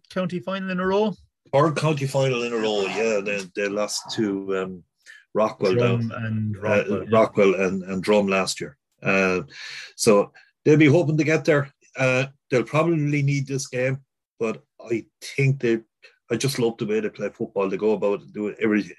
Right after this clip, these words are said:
Speaker 2: everything right. They just go gung ho for it. There's really no tactics. It's just go for it, you know. Uh,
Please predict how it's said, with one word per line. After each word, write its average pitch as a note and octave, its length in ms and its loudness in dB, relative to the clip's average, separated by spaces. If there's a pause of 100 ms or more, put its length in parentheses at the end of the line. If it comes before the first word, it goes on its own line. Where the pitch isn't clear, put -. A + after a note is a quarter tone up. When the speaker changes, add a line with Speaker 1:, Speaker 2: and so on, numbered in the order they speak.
(120)
Speaker 2:
everything G2+ 420 -6
right. G2+ 240 0
They G2 120 -12
just - 360 -14
go G2+ 300 2 (100)
gung G2+ 180 2
ho G2+ 220 4
for G2 180 0
it. F#2 120 0 (560)
There's - 180 -8
really A2+ 240 2
no F#2+ 160 2
tactics. - 560 -4
It's - 160 -10
just - 420 -6
go A#2 180 4
for A#2+ 120 0
it, - 240 -4
you A2 80 0
know. C#3 220 4 (420)
Uh, G2+ 400 0